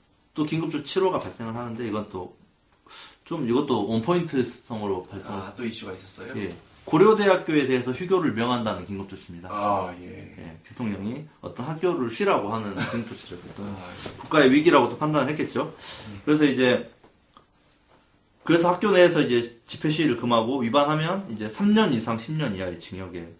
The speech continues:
Speaker 2: 휴교를 위반하-, 휴교 명령을 위반하면?
Speaker 1: 예, 휴교 명령을 위반. 휴교를 안 하면 이제, 아, 근데 휴교가 됐습니다. 사실은
Speaker 2: 예.
Speaker 1: 휴교가 됐고, 그,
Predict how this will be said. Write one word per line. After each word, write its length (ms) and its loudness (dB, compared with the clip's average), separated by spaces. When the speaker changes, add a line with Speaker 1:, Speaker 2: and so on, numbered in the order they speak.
Speaker 2:
휴교를 840 -2
위반하-, 360 -4
휴교 280 -6
명령을 420 -2
위반하면? 400 -6
Speaker 1:
예, 240 4
휴교 160 -2
명령을 300 -6
위반. 160 -16
휴교를 320 4
안 120 6
하면 360 2
이제, 420 -4
아, 80 -4
근데 220 0
휴교가 340 0
됐습니다. 480 -10
사실은 320 -12
Speaker 2:
예. 100 -12
Speaker 1:
휴교가 200 -10
됐고, 420 -10
그, 520 2